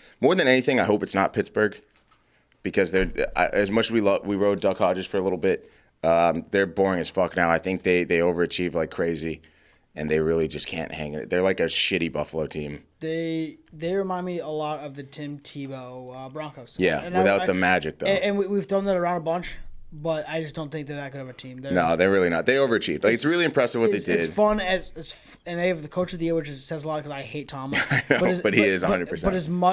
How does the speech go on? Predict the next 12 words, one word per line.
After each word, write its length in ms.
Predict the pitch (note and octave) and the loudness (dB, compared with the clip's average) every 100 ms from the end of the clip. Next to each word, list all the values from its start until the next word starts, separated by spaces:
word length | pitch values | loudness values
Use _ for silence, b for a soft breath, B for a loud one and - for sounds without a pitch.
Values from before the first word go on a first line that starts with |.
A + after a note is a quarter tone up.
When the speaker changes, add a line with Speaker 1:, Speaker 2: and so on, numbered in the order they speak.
| F#3 | 2
Speaker 2:
as 180 | F3+ D#3 | -4 -4
much 380 | E3 E3 D#3+ - | -2 -2 -4 -12
as, 640 | D#3 D#3+ D3+ D3+ C3+ - - - - - | -8 -6 -4 -6 -8 -16 -18 -20 -20 -14
or 120 | E3 | -8
as 180 | D#3 C#3+ | -6 -8
fun 260 | - E3+ F#3+ | -4 -2 0
as 100 | F#3 | 0
it 100 | E3 | -2
was 380 | E3 E3+ F#3 F3+ | 0 0 0 -2
to 80 | E3 | -8
talk 280 | D#3+ D#3+ | -6 -6
about 340 | D#3+ D#3+ D#3+ | -4 -2 -2